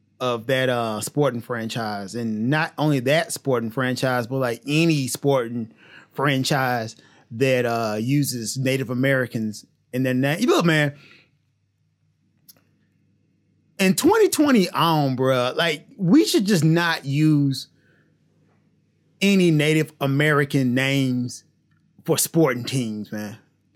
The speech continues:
Like, on the same lines of the Doctor Jill Biden thing, what are you losing by not, <laughs> by not being able to call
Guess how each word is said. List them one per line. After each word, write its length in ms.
Like, 320
on 120
the 80
same 420
lines 460
of 220
the 260
Doctor 380
Jill 260
Biden 400
thing, 420
what 300
are 160
you 220
losing 760
by 300
not, 540
<laughs> 680
by 120
not 360
being 280
able 260
to 80
call 640